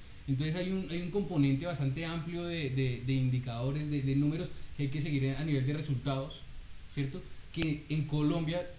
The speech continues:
podemos manejar perfectamente, porque en digital es, es medible todas las campañas o todas las ejecuciones que se hagan.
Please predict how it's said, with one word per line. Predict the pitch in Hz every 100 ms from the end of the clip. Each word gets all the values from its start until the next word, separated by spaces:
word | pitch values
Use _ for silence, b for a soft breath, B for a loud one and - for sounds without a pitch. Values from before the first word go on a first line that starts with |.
| -
podemos | 160 147 151
manejar | 170 156 135 127
perfectamente, | 135 143 156 180 151 127
porque | 127 139
en | 131
digital | 135 131 127 139 135 143 143 139 - - - 156
es, | 160 147 151
es | 151
medible | 156 151 151 156 151 147 127 113 - 156
todas | 151
las | 143
campañas | 147 123 123 135 147
o |
todas | 135 131
las | 147
ejecuciones | 135 127 117 120
que | 123
se | 127
hagan. | 143 123